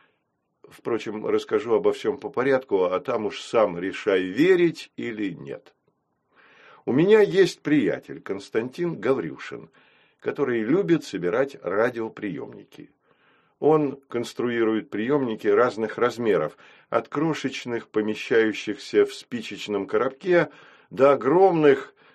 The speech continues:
которые озорства ради монтируют в холодильниках или вёдрах. Представьте себе ужас людей, когда мусорное ведро говорит им:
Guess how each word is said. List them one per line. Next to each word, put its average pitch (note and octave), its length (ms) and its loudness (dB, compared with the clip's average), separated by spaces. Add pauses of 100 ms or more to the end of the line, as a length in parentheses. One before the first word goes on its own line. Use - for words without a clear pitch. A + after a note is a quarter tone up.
(320)
которые A#2 420 4
озорства A2+ 520 2
ради A2+ 220 4
монтируют G#2+ 600 0
в - 60 -14
холодильниках A2 1080 0
или G#2+ 500 -4 (140)
вёдрах. E2+ 840 -2 (880)
Представьте G#2+ 600 -6
себе F#2+ 340 -2
ужас F2 480 -12
людей, F2 400 -4
когда D#2+ 560 -4
мусорное F2+ 800 -6
ведро A2+ 400 -2
говорит F2 480 -2
им: - 160 -14